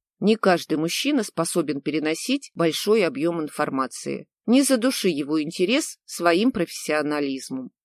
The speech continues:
Немного пообсуждаете вопросы, потом в виде чаем поить, а еще побольше улыбайся, доченька.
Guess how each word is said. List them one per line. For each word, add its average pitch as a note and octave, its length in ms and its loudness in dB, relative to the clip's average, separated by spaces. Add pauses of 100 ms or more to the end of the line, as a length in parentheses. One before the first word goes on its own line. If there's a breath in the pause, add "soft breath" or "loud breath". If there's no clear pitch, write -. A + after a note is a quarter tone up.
Немного D4+ 460 4
пообсуждаете D#3 880 0
вопросы, B3 840 0
потом A#3+ 440 2
в D3+ 40 -6
виде C#3+ 260 -4
чаем G#3+ 460 0
поить, E3+ 600 0
а E3 140 2
еще E3 340 0
побольше F3 540 0
улыбайся, D#3 600 -2
доченька. C3+ 640 -6